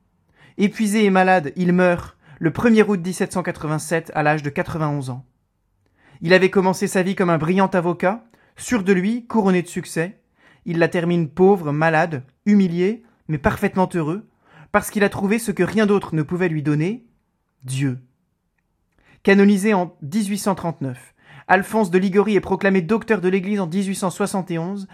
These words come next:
saint patron des confesseurs et des moralistes. Sa spiritualité est éminemment christologique, c'est-à-dire qu'il a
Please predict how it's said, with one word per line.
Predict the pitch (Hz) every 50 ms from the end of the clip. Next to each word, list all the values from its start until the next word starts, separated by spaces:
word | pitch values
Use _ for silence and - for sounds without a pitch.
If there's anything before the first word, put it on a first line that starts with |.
| - _
saint | _ - - - 240 220
patron | 233 247 - - 220 202
des | 185 180
confesseurs | - 196 - - 190 - - 214 190
et | 185
des | 160 170
moralistes. | 170 175 165 170 160 139 123 - - - - _ _ _ _ _ _ _ _ - - 170
Sa | - - 202
spiritualité | 190 - - 208 220 208 208 170 - 196 180 180 - 240 226 185
est | 170 175
éminemment | 202 190 202 202 202 202 208 214 202
christologique, | - - 233 208 - - 220 214 214 190 214 185 - - - _ - - - _
c'est-à-dire | - - 196 208 202 180 220 214
qu'il | 214 - 208 208
a | 202 202 208